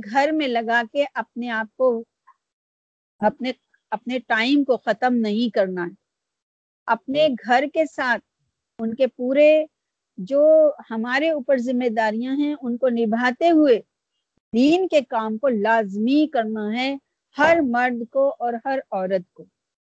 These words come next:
یہی پیغام حق ہے، یہی پیغام رسول ہے، ہے نا؟ الحمدللہ،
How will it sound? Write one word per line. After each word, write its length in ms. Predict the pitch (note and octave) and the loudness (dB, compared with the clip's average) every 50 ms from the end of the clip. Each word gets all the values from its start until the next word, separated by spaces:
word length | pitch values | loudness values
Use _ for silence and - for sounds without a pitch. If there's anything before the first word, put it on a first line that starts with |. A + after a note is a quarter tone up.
| _ _ _ _ _ _ _ _ _ _ _ A3+ | _ _ _ _ _ _ _ _ _ _ _ 2
یہی 260 | A#3 A3 A#3+ D4 D4+ | 4 4 2 0 -2
پیغام 460 | - - B3 A3+ G#3 G#3+ A3 A3+ A#3 | -2 0 0 0 0 -2 -4 -6 -4
حق 420 | A#3 A3 G3 A#3 A3+ A3 - _ A3+ | -6 -6 -4 -6 -6 -6 -6 _ -6
ہے، 140 | A3+ G3+ - - _ _ _ _ _ _ _ _ | -6 -6 -6 -10 _ _ _ _ _ _ _ _
یہی 240 | G#3+ A3 A#3 C4+ C#4+ | 0 0 0 0 -2
پیغام 460 | C#4 C4 A#3+ A3 G#3+ G#3+ G#3+ G#3+ G#3 | -2 0 -2 0 0 -2 -4 -4 -4
رسول 500 | G3+ F#3+ F#3 F3 - - G3+ G3 F#3 E3+ | -2 -2 -2 -4 -4 -6 -4 -2 -2 -2
ہے، 100 | D3+ C#3+ D3 _ _ _ _ _ _ _ _ _ _ _ _ G#3+ | -4 -8 -12 _ _ _ _ _ _ _ _ _ _ _ _ -4
ہے 40 | G#3+ | -4
نا؟ 140 | A#3+ C#4 C#4+ - _ _ _ _ _ _ _ _ _ _ _ _ _ _ _ _ _ _ _ _ _ _ _ _ _ _ _ _ _ _ _ _ | -4 -4 -6 -8 _ _ _ _ _ _ _ _ _ _ _ _ _ _ _ _ _ _ _ _ _ _ _ _ _ _ _ _ _ _ _ _
الحمدللہ، 920 | - G3+ G3+ F#3+ - A#3+ B3 B3 A#3 A3+ G#3+ G#3+ G#3+ G#3+ G#3+ A3+ A3+ A3+ | -4 -4 -4 -2 -2 0 2 4 4 6 6 6 4 4 4 2 0 0